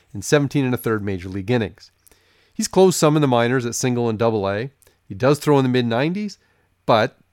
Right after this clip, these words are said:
looking at his track record and the fact that he's twenty-six, would probably have to be considered a success if he was able to, to hold down a regular bullpen role in the major leagues.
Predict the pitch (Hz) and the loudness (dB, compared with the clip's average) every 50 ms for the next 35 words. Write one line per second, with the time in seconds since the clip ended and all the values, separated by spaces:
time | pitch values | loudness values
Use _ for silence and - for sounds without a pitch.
0 | _ - 131 123 131 - 151 139 135 123 - - 147 147 151 - - 170 170 - | _ -14 -12 -10 -4 -2 0 0 0 0 0 0 2 2 2 0 -2 -4 -6 -6
1 | 202 208 196 _ _ _ _ _ _ _ _ - 101 101 98 - 127 131 135 - | -8 -10 -12 _ _ _ _ _ _ _ _ -8 -8 -6 -4 -2 -2 -2 0 -2
2 | 139 123 113 - - - 147 135 127 - - - 185 220 - - - - _ _ | -2 -4 -4 -6 -4 -2 -2 -2 -2 -2 -4 -4 -4 -4 -6 -12 -18 -20 _ _
3 | _ _ _ _ _ _ _ - 139 - - 175 180 190 160 147 156 147 - 143 | _ _ _ _ _ _ _ -20 -18 -8 -6 -4 -2 0 0 0 0 -2 -2 -2
4 | 139 131 - 131 113 - 147 135 117 107 - - 107 - - - 170 165 127 101 | -2 -2 -2 -2 0 0 0 0 0 -2 -6 -10 -10 -8 -2 2 2 4 4 2
5 | 98 - - _ _ - _ _ _ _ _ - - 131 127 120 113 131 135 120 | 0 -6 -12 _ _ -20 _ _ _ _ _ -10 -6 -4 -2 -2 0 0 0 0
6 | 117 120 113 113 110 107 - - _ - - 117 - 147 147 139 117 123 113 107 | 0 0 0 0 -2 -2 -6 -10 _ -8 -6 -2 0 0 0 2 2 0 0 0
7 | 104 101 104 110 - - 123 107 104 131 139 120 127 117 110 101 101 120 127 127 | 0 -2 -4 -6 -6 -6 -4 0 2 2 2 2 2 0 0 0 -2 -2 -4 -4
8 | - 113 90 87 90 90 90 92 95 101 98 95 95 90 90 98 95 104 107 98 | -4 -8 -8 -8 -10 -10 -8 -8 -6 -6 -6 -6 -6 -6 -6 -6 -4 -4 -4 -6
9 | 98 - _ _ | -8 -12 _ _